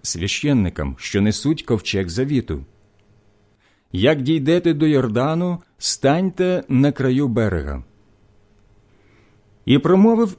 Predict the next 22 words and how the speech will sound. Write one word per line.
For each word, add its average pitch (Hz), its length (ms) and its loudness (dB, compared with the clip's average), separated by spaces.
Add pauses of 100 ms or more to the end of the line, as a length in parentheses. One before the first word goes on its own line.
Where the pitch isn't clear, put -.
Ісус 175 420 0
до 123 160 -4
синів 131 520 0
Ізраїля: 90 680 -4 (1700)
«Підійдіть 160 500 2
ближче 170 600 0 (340)
та 139 120 4
послухайте 131 840 0
слів 135 380 0
Господа 147 800 -2
Бога 107 440 -2
вашого. 85 640 -4 (1080)
Ось 175 320 4
по 110 160 0
чому 156 420 4
взнаєте, 147 600 0
що - 280 -2
посеред 123 500 -2
вас 135 500 -2
є 104 320 -2
Бог 104 340 -2
живий, 120 480 -4